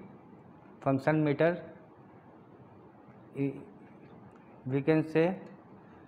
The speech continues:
see there, phase to neutral voltage, line voltage,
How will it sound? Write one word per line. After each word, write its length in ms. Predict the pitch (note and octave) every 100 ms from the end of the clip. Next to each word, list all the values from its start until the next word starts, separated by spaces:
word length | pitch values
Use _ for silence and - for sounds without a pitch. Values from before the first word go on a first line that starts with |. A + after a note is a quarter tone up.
| - - - - -
see 240 | - D3+
there, 460 | C#3+ C#3+ D3 F3+ - - - - - - - - - -
phase 200 | C#3+ C#3
to 100 | D3+
neutral 340 | D3+ C#3+ D3+
voltage, 380 | C#3+ C#3+ D3 D3
line 300 | C3+ C#3 C#3+
voltage, 460 | D3 C#3 C#3 D3